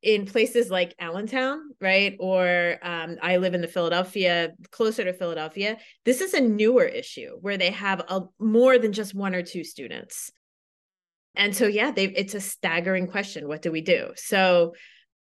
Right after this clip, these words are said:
there's not an easy answer, but some of the broad things we do is teach or train teachers how to look at what they're teaching.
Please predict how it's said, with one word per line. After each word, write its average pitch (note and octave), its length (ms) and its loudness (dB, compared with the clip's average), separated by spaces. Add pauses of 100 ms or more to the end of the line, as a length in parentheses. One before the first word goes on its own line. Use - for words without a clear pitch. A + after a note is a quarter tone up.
(500)
there's B3 280 6
not C#4 240 4
an B3+ 120 6
easy G3 400 -4
answer, D#4 560 -4 (640)
but F#3 280 2
some A#3+ 200 0
of A3+ 80 2
the F#3+ 80 2
broad F3+ 340 -2
things A3+ 260 -2
we B3 120 -6
do B3 360 -2
is F#3+ 220 -8
teach - 560 -8 (480)
or G3 120 4
train B3+ 420 4
teachers F#3 440 -2
how G3 380 0
to F#3+ 400 -4
look F#3+ 340 -4
at F3+ 220 -2
what F3 160 0
they're A3 100 2
teaching. G3+ 600 -6